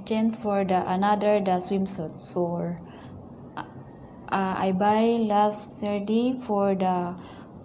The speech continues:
uh, swimsuit in Okay Okay. So, I show you guys the, uh, ini swimsuit. So, guys, see you there.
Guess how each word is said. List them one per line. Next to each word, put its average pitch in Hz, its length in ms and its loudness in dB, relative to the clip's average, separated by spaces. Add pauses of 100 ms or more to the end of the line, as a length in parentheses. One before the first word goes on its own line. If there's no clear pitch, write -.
(440)
uh, 185 480 2
swimsuit 214 640 0
in 190 320 -2
Okay 185 320 0
Okay. 165 560 -2
So, 185 720 -2
I 185 80 2
show 202 160 -2
you 240 240 4
guys 208 400 2
the, 185 400 2 (1040)
uh, 180 800 -2
ini 196 400 2
swimsuit. 180 560 -4
So, 165 400 -4
guys, 202 480 0
see - 720 0
you 185 80 4
there. 269 640 4